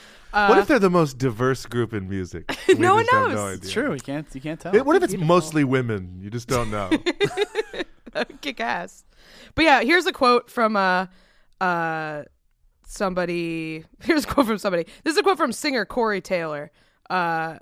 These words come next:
Speaker 1: about, about the whole thing, and he says, "I've seen a couple theories, and none of them have been right so far. I'm loving it, dude."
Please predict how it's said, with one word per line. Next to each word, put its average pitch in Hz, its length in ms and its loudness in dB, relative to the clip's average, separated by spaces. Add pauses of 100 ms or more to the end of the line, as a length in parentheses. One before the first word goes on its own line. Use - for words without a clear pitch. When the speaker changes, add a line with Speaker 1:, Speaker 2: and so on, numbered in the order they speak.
Speaker 1:
about, 170 380 -4
about 170 240 -6
the - 60 -10
whole 165 160 -6
thing, 156 260 -14
and 156 100 -16
he 151 40 -14
says, 156 240 -14
"I've 185 120 -8
seen 359 220 -2
a 339 60 -2
couple 285 260 2
theories, 226 400 -4
and 180 100 -6
none 208 140 0
of 220 80 -4
them 214 140 -6
have 202 100 -6
been 196 160 -6
right 185 220 -2
so 185 120 -4
far. 147 360 -6 (180)
I'm 220 180 0
loving 220 360 2
it, - 160 -12
dude." 170 360 -8